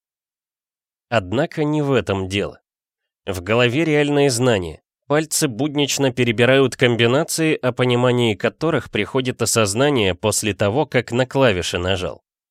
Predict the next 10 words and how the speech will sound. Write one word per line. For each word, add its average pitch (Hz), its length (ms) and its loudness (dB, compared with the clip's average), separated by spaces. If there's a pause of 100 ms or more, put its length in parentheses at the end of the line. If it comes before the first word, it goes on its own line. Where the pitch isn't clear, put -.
(680)
Я 104 220 -2
прошел 156 440 0
на 139 160 2
кухню 165 400 -2
и, 117 160 -4
помолов 117 500 2
кофейные 107 580 0
зерна 107 420 0
в - 80 -8
кофемолке, 151 680 0